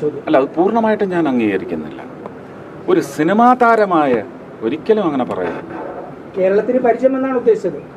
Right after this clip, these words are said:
Speaker 1: ഇപ്പോഴല്ല.
Speaker 2: ആ പരിചയം പത്തൊമ്പതിലില്ലായിരുന്നു,
Speaker 1: അത്
Speaker 2: ഇരുപത്തൊന്നിലില്ലായിരുന്നു. അന്ന് ഞാൻ എം പി അല്ലേ? ആ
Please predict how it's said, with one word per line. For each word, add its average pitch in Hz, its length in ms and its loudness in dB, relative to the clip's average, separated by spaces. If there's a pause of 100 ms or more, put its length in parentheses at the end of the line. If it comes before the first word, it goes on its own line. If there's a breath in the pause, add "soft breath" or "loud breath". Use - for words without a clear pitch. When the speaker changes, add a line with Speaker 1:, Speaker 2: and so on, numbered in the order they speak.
(160)
Speaker 1:
ഇപ്പോഴല്ല. 226 420 4 (400)
Speaker 2:
ആ - 20 4 (100)
പരിചയം 175 360 0
പത്തൊമ്പതിലില്ലായിരുന്നു, 107 920 0 (960)
Speaker 1:
അത് 180 140 2
Speaker 2:
ഇരുപത്തൊന്നിലില്ലായിരുന്നു. 143 1040 2 (1700 loud breath)
അന്ന് 175 200 2
ഞാൻ 202 160 0
എം 160 160 2
പി 220 160 0
അല്ലേ? 104 160 -2 (1600)
ആ - 20 2